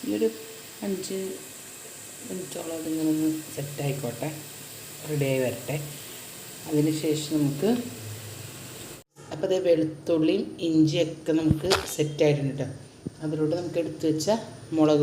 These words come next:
പൊടിയും മഞ്ഞൾപ്പൊടിയും ആഡ് ചെയ്യും. അപ്പോൾ ഞാൻ തീ ഓഫ് ചെയ്തിട്ടാണ് കേട്ടോ മുളക് പൊടിയൊക്കെ ആഡ് ചെയ്തത്. ഇനി അതിലോട്ട് ആവശ്യത്തിന് കായപ്പൊടി ഇട്ട് കൊടുക്കാം കേട്ടോ. കായപ്പൊടി ഞാൻ ആഡ് ചെയ്ത് കൊടുത്തിട്ടുണ്ട്.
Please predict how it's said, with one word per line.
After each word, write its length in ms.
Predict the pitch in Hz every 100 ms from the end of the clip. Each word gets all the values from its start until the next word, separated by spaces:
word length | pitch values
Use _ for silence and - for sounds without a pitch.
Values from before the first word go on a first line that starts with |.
| 147
പൊടിയും 280 | 143 190 - 147
മഞ്ഞൾപ്പൊടിയും 580 | 147 143 143 143 170 - - - 233
ആഡ് 180 | 196 135
ചെയ്യും. 160 | 120 - - - - - - - - - - -
അപ്പോൾ 140 | 220 247
ഞാൻ 100 | 247 254
തീ 80 | 226 226 240 214
ഓഫ് 200 | 208 196 -
ചെയ്തിട്ടാണ് 560 | 196 165 156 180 147
കേട്ടോ 140 | 143 165 160
മുളക് 180 | 160 156
പൊടിയൊക്കെ 300 | 165 - 185
ആഡ് 140 | 170 180
ചെയ്തത്. 260 | 190 196 247 - - - - - -
ഇനി 100 | 226 214
അതിലോട്ട് 280 | 185 180 190
ആവശ്യത്തിന് 540 | 180 170 - 147 170 240 - - - - - - -
കായപ്പൊടി 500 | 165 156 147 - 147
ഇട്ട് 80 | 147 120
കൊടുക്കാം 240 | 113 120
കേട്ടോ. 160 | - 120 - - - - - - - - - - - - - - - - - - - - - - - - -
കായപ്പൊടി 540 | 208 190 185 - 170 190
ഞാൻ 120 | 196 185 180
ആഡ് 100 | 151
ചെയ്ത് 140 | 147 139
കൊടുത്തിട്ടുണ്ട്. 380 | 143 131 127